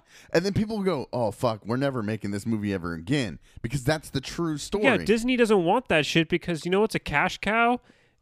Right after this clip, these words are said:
Speaker 2: Disney princess, uh, merchandise.
Speaker 1: <laughs> Why has it gotta be Disney? I'm saying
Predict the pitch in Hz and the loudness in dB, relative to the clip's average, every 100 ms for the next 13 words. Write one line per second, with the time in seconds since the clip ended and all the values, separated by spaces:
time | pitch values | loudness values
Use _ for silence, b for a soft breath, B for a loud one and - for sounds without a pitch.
0 | 131 127 196 214 233 - - 175 202 - | -8 2 2 2 0 -2 0 2 2 2
1 | 185 156 - 135 - 139 131 120 113 113 | 4 4 2 -12 0 4 6 4 2 -6
2 | _ - - 123 131 - 120 107 101 98 | _ -20 -10 0 2 2 2 0 0 -2
3 | - 170 254 240 233 247 240 220 311 226 | 2 2 0 -2 -2 -2 -4 -6 -6 -4
4 | 139 131 190 170 | -4 -2 -4 -4